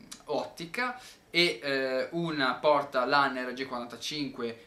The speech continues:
eh, gigabit lan. E, eh, sulla scheda madre trovano inoltre posto,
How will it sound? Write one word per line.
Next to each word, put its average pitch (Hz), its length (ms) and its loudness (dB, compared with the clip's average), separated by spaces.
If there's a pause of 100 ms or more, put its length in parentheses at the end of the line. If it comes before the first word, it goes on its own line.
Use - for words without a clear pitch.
(100)
eh, 117 220 -4
gigabit 131 600 -4
lan. 156 680 2 (960)
E, 147 320 2
eh, 127 320 -2
sulla 185 240 -2
scheda 165 220 -2
madre 190 200 2
trovano 147 320 0
inoltre 143 420 -2
posto, 131 680 0